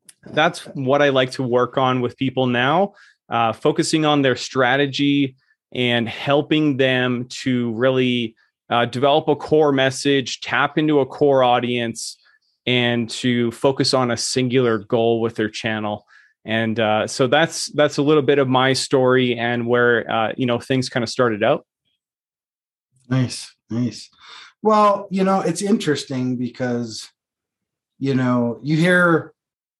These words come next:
Speaker 2: content's king, video's king, this is king, that's king, all this stuff is king, right? So it's like an overused phrase, right? Um, but I mean, today, when you really look at today, people don't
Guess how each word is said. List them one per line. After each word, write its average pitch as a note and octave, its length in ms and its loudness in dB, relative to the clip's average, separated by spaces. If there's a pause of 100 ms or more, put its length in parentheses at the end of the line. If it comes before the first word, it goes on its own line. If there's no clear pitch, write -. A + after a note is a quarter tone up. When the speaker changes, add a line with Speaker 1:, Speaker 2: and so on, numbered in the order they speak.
Speaker 2:
content's D3+ 560 0
king, E2+ 340 -18
video's C3 460 2
king, F2+ 360 -10
this E3 260 0
is A#2+ 100 -2
king, F#2 360 -6
that's D#3 300 0
king, G2+ 380 -4
all C#3 200 2
this C#3+ 200 2
stuff C3+ 260 -2
is A#2+ 140 -8
king, A2 340 -2
right? G2+ 400 -8
So A2 80 -4
it's G#2 140 -8
like A#2+ 160 0
an A2+ 60 -2
overused A#2+ 920 2
phrase, G#2+ 440 -6
right? G2 280 -10 (440)
Um, A2+ 460 0 (380)
but D#3 400 2 (800)
I F3+ 80 2
mean, F#3+ 300 4
today, F3 500 2
when C#3 200 0
you C3+ 120 -4
really D#3 320 2
look C#3+ 340 -2
at - 180 -10
today, B2 540 -4 (1200)
people G#3 560 0
don't D3 440 0